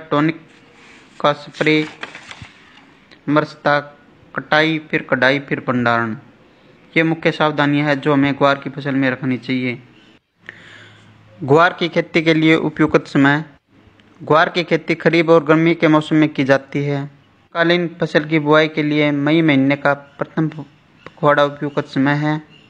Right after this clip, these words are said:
यदि आप नहरी पानी से भी कर सकते हैं। देरी से बुआई करने पर पैदावार पर प्रतिकूल प्रभाव पड़ता है। वर्षा ऋतु की फसल की बुआई के लिए जून व जुलाई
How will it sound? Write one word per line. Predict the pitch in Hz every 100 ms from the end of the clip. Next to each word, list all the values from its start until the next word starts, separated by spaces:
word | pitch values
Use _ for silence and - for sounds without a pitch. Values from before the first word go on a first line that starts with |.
| _
यदि | 170 165
आप | 160 160 - -
नहरी | 202 151 165
पानी | 170 151 156
से | 156 156
भी | 147
कर | 147 143
सकते | 139 135 -
हैं। | 147 147 143 - - _ _
देरी | 127 123 160 180
से | 190 170
बुआई | 151 156 156
करने | 156 156
पर | 147 - - 147 147 - _ _ _ _ _ -
पैदावार | 147 143 151 156
पर | 151 147
प्रतिकूल | 143 139 - 143 156
प्रभाव | 147 139 127 131
पड़ता | 131 160 - 135
है। | 139 139 143 - _ _ _ -
वर्षा | 160 - 170
ऋतु | 170 165 170 160 -
की | 165
फसल | 160 156 160
की | 151 156
बुआई | 143 151 151
के | 151
लिए | 147 _ _ _ _ _
जून | 131 156 180
व | 170 165
जुलाई | 151 147 156 160 165 156